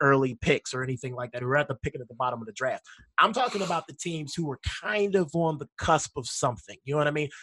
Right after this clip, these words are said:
I know the Steelers said they don't wanna trade to a rival, so the New England Patriots are out the door. But we're talking about those type of teams. New England, like you said, Green Bay, who just had a humongous drop-off this year.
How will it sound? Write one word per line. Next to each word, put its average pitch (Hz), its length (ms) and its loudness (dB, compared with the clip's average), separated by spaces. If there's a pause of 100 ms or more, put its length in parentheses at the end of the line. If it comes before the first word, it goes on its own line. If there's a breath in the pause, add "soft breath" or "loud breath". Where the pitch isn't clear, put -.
(180 loud breath)
I 156 80 2
know 196 120 4
the 190 80 0
Steelers 185 260 0
said 170 140 -4
they 165 80 0
don't 165 120 2
wanna 165 140 2
trade 156 300 2
to 156 100 2
a 139 60 4
rival, 131 340 4
so 139 140 -8
the 131 80 -2
New 135 180 -4
England 147 240 -8
Patriots 139 460 -4
are 120 60 -2
out 123 200 -2
the 107 160 -20
door. 92 160 -14 (300)
But 151 120 0
we're 156 120 -6
talking 185 460 0
about 147 340 -6
those 143 220 -6
type 135 280 -4
of - 100 -20
teams. 151 340 -6 (220 soft breath)
New 147 240 -2
England, 135 320 0
like 120 160 -4
you 135 80 -10
said, 135 260 -6
Green 135 280 -2
Bay, 156 220 2
who 127 100 -6
just 123 200 -10
had 131 140 -6
a 95 40 -14
humongous 131 680 -2
drop-off 113 500 -2
this 92 220 -10
year. - 120 -16